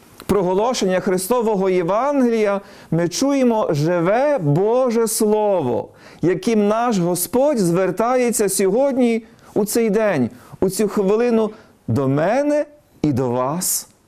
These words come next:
до кожного, хто слухає. І ми щойно чули, як Господь Бог до нас звертає своє слово, говорячи про дуже цікаву і глибоку притчу,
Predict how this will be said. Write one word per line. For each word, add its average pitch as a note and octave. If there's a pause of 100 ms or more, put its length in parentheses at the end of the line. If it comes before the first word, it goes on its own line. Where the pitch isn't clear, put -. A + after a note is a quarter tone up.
(360)
до D3
кожного, G3 (420)
хто -
слухає. C3 (1600)
І A3
ми D#4
щойно D4
чули, A3+ (480)
як G3
Господь G3+
Бог A3+
до G#3+
нас D4
звертає A3+ (1000)
своє A#3+
слово, A3+ (320)
говорячи G#3+
про G#3 (280)
дуже B3+
цікаву A3+
і G3
глибоку F#3+
притчу, E3